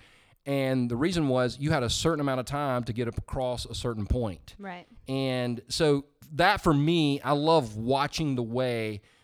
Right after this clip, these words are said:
Speaker 1: that the world communicates. Also, also, also, I love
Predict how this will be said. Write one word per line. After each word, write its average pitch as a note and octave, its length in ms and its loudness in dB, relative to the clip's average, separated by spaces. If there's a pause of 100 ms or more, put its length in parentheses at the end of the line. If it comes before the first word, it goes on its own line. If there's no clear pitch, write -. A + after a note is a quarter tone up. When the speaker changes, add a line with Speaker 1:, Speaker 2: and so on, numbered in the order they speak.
(100)
Speaker 1:
that B2 160 -6
the B2 80 0
world B2+ 280 0
communicates. A#2+ 420 -4 (100)
Also, E3+ 580 6 (100)
also, D#3 420 2 (100)
also, C3+ 540 0
I A#2+ 100 0
love C3+ 640 2